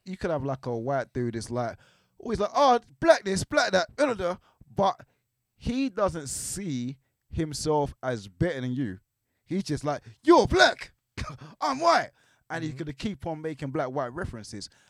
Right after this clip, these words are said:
Speaker 1: where they might be like this person who's like, they're never gonna say anything. And they're always gonna say everything they can not to appear racist. But, and they'll defend you. When he's saying, "You know, you black fellas," they'll be like, "Whoa, whoa, you can't say that." But they defend you because deep down,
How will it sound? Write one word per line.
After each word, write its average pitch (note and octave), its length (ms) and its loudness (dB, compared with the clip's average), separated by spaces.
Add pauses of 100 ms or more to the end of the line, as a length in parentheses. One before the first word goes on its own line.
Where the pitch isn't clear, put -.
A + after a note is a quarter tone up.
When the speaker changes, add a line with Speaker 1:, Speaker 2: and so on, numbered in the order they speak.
(120)
Speaker 1:
where D#3+ 280 -2
they D#3 80 -4
might D#3+ 300 -4
be D3 140 -2
like D3 240 -2
this C#3 100 -4
person D3 360 -2
who's C3+ 160 -6
like, C3+ 240 -4 (260)
they're B2+ 140 -6
never C3+ 180 -6
gonna A#2 180 -8
say B2 180 -8
anything. F2+ 340 -12 (340)
And A2+ 140 -10
they're A2+ 80 -6
always C3+ 320 0
gonna A#2+ 200 -8
say A2+ 160 -8
everything A#2 300 -4
they A2 60 -8
can A2+ 260 -10
not A#2 160 -6
to A2+ 80 -4
appear A2+ 220 -4
racist. G2+ 400 -12 (500)
But, C3+ 180 -4 (600)
and D#3+ 120 -6
they'll A3 160 -2
defend D3+ 440 -8
you. F#2+ 120 -8
When E3 140 -2
he's A#3+ 160 -4
saying, F3+ 260 -4 (340)
"You C4+ 100 -4
know, D#4 100 2
you B3 160 0
black A#3 240 0
fellas," D#3+ 440 -8 (340)
they'll C4+ 140 6
be B3 80 2
like, A#3 100 -2
"Whoa, D4+ 160 -6
whoa, D4+ 140 -8
you B3 120 -8
can't B3+ 240 -16
say B3+ 160 -10
that." B3 200 -12 (540)
But C#3+ 120 -12
they D3+ 80 -8
defend D#3+ 360 -8
you C3+ 100 -4
because B2 360 -8
deep E3 260 -10
down, A#2+ 280 -4